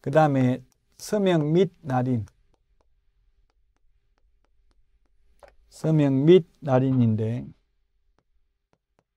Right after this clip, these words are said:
개업공개사 서명 및 날인해야 되고, 당해물을 수행한 소속공개사가 있을 경우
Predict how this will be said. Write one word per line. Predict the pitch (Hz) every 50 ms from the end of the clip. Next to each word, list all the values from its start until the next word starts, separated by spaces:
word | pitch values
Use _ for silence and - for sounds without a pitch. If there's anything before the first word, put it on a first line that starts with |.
| _ _ _ _ _ _ _ _ _ _ _ _ _ _ _ _ _ _ _ _ _ _ _ _ _ _ _ _ _ _ _ _ _ _ _ _ _ _ _ _ _ _ _ _ _ _ _ _ _ _ _ -
개업공개사 | - 170 185 185 175 - - 160 165 151 151 160 165 156 123 156 151 143 127
서명 | - - 160 160 147 139 139
및 | 151 175 175 _ _ -
날인해야 | - 135 135 131 135 131 127 127
되고, | 123 123 113 110 110 110
당해물을 | 107 - 160 175 185 180 170 156 139 139 135 135 120
수행한 | - - 165 151 139 135 127 120
소속공개사가 | 107 - 185 196 170 196 180 165 - 185 185 185 175 160 143 127 117 135 123 123
있을 | 120 - - 147 135 127
경우 | - 151 139 143 170 196 214